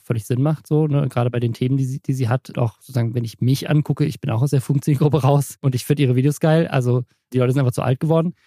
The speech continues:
Und dann musst du sie ja quasi, äh, zu Z D F Neo rüberholen, weil es dann außerhalb des Auftrags ist. Und man hätte natürlich einfach sagen können, wir machen jetzt MyLab bei Z D F Neo.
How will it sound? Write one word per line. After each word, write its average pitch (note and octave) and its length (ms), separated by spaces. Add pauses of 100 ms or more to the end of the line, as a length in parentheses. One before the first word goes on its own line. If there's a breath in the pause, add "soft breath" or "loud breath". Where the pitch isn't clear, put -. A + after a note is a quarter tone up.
(140)
Und C#3+ 140
dann C3 80
musst D3 260
du D#3 60
sie D3 120
ja E3 120
quasi, D#3+ 380
äh, - 160 (180)
zu D#3+ 140
Z D#3+ 160
D D#3+ 80
F D#3+ 160
Neo D#3+ 180
rüberholen, D#3 600
weil B2+ 100
es A#2+ 100
dann C#3 140
außerhalb C3 280
des A#2 140
Auftrags D3 480
ist. G3 240 (720)
Und C#3+ 380 (360)
man B2+ 160
hätte F#3+ 220
natürlich D3 300
einfach B2 160
sagen B2 220
können, B2+ 180
wir A#2+ 80
machen C3 240
jetzt B2 140
MyLab B2 280
bei A#2 120
Z - 180
D C#3 60
F B2 100
Neo. C#3+ 360